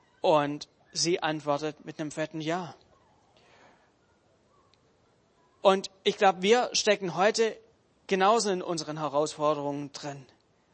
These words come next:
Vielleicht sind sie ganz anders gelagert wie damals bei der, ähm, wie der Martha. Gott sei Dank haben wir nicht irgendwie,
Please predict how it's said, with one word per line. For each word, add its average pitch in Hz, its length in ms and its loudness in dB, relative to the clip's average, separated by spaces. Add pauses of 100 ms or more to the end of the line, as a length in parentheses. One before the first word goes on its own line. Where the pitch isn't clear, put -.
(120)
Vielleicht 208 380 4
sind 180 160 -4
sie 165 80 -4
ganz 175 320 -4
anders 214 400 0
gelagert 160 520 4
wie 151 120 -4
damals 147 420 -2
bei 143 140 0
der, 139 340 0 (300)
ähm, 135 460 -4 (680)
wie 165 120 2
der 147 120 4
Martha. 202 540 2 (160)
Gott 180 240 2
sei 147 160 2
Dank 196 360 0
haben 170 180 0
wir 160 140 -2
nicht 170 280 -8
irgendwie, 170 500 -6